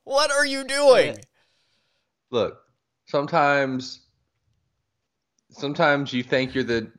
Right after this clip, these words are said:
Speaker 2: uh, eighteen and oh Patriots, but in reality, sometimes you're the eighteen and one Patriots.
Speaker 1: Sometimes you think you're the bear on the wall protecting your cubs.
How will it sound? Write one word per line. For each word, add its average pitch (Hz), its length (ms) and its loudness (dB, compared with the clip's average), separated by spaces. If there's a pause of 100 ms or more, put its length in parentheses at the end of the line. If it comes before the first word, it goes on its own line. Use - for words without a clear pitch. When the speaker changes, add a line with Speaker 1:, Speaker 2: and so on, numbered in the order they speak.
(600)
Speaker 2:
uh, 113 260 2
eighteen 135 280 0
and 127 80 0
oh 123 100 4
Patriots, 120 840 -2 (260)
but 107 220 -2
in 113 100 -6
reality, 107 680 2
sometimes 104 460 -4
you're 107 100 -4
the 98 100 -4
eighteen 101 280 -6
and 92 160 -6
one 85 160 -4
Patriots. 78 640 -8 (560)
Speaker 1:
Sometimes 226 520 0
you 220 100 -2
think 220 260 -2
you're 202 100 0
the 180 140 0
bear 190 580 0
on 190 140 2
the 175 80 2
wall 175 320 6
protecting 170 560 -4
your 156 120 -6
cubs. 143 760 0